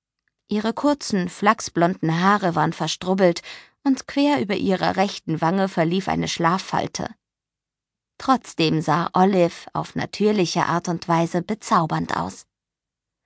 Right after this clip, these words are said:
„Wieso bist du denn schon wach? Ich meinte, dich heute Morgen gehört zu haben, als du von der Nachtschicht gekommen bist“, sagte Taylor. Olivia Belford,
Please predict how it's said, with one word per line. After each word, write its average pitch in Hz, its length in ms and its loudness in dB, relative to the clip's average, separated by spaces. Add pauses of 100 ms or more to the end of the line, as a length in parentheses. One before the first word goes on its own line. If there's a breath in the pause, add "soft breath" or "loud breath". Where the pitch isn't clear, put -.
(840)
„Wieso 262 320 6
bist 247 220 -2
du 254 60 0
denn 220 180 2
schon 190 260 2
wach? 233 320 4 (540)
Ich 226 200 2
meinte, 208 320 0
dich - 200 -2
heute 190 220 2
Morgen 196 360 2
gehört 175 360 -2
zu 190 180 0
haben, 165 280 4 (260 loud breath)
als - 220 -4
du 170 80 -4
von 175 160 -2
der 156 160 2
Nachtschicht - 540 -4
gekommen 175 440 2
bist“, 180 300 -2 (540)
sagte 156 320 -2
Taylor. 160 400 0 (1800)
Olivia 285 440 4
Belford, 196 720 2